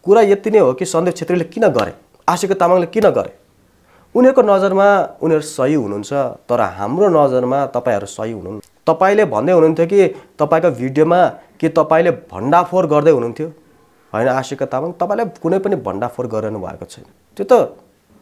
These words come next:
हामी क्रिस्चियनहरूले प्र्याक्टिस गरिरहेकै कुरा हो यो कुराहरू। मलाई पनि भ-, बोल्न आउँछ त्यस्ता भाषाहरू, म पनि त्यसरी प्रार्थना गर्छु, अब मलाई पनि पक्रिनुहोस् र लानुहोस्।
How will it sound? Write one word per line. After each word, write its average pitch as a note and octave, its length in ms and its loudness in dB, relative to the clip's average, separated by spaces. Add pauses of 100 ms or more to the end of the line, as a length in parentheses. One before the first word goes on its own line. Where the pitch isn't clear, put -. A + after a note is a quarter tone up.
(280)
हामी D3 180 0
क्रिस्चियनहरूले G#3+ 540 0
प्र्याक्टिस F#3+ 340 -4
गरिरहेकै G3 460 0
कुरा F3 220 0
हो G2 100 -2
यो G2 100 -6
कुराहरू। F#2 380 -12 (800)
मलाई B2 260 2
पनि F3+ 140 -2
भ-, G#2 240 -2 (160)
बोल्न C#3 200 0
आउँछ A#2+ 180 0
त्यस्ता G#2+ 220 -10
भाषाहरू, F2 460 -12 (380)
म A2 80 2
पनि D3+ 180 0
त्यसरी - 260 -6 (120)
प्रार्थना A2+ 420 0
गर्छु, C#3 320 -4 (640)
अब C3+ 140 -2
मलाई C3+ 280 2
पनि F#3 220 -2
पक्रिनुहोस् D3 480 -6
र C#3+ 80 -4
लानुहोस्। A2+ 380 -6